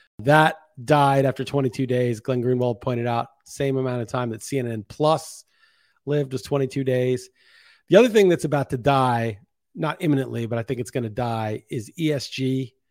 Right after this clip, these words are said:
And I forget what that is exactly. It's an environmental score that you get, an environmental tally. And, like, the big investment firms like BlackRock are using it to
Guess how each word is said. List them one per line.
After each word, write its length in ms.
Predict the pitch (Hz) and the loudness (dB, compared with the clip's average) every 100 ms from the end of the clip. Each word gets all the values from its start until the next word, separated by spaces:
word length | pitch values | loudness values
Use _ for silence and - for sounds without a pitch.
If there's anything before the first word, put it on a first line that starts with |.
| _ _ _ _ _ - | _ _ _ _ _ -10
And 100 | 127 | -8
I 40 | |
forget 280 | 135 143 160 | -2 -2 -2
what 140 | 139 | -4
that 160 | 131 117 | -4 -2
is 520 | 113 113 107 - - - | -2 -2 -6 -14 -18 -14
exactly. 580 | 110 110 113 - 110 | -10 -6 -6 -4 -6
It's 200 | 107 - | -6 -6
an 100 | 113 | -6
environmental 640 | 113 113 120 117 113 110 101 | -4 -2 -2 -2 -2 -4 -6
score 520 | - - 120 117 113 | -6 -2 0 0 -2
that 120 | 110 | -4
you 120 | 113 | -6
get, 280 | 107 110 107 | -6 -6 -6
an 60 | 104 | -8
environmental 720 | 104 113 110 110 107 101 - _ _ _ _ _ _ | -6 -4 -4 -4 -6 -8 -12 _ _ _ _ _ _
tally. 640 | - 147 127 117 110 104 - _ _ _ _ _ - | 0 2 2 2 -2 -4 -10 _ _ _ _ _ -4
And, 120 | 135 | 2
like, 200 | 139 131 | 2 2
the 80 | 131 | -2
big 420 | 107 156 147 139 | 0 4 4 4
investment 480 | 139 123 135 - 127 | 0 0 -2 -4 -6
firms 240 | 131 127 117 | -2 -2 -2
like 180 | 120 | -4
BlackRock 640 | 127 127 123 - 120 120 123 | -2 -2 -2 -2 -2 -4 -4
are 60 | |
using 340 | 110 117 113 117 | -4 -2 -2 -2
it 220 | 113 - | -4 -6
to 260 | 113 107 | -8 -8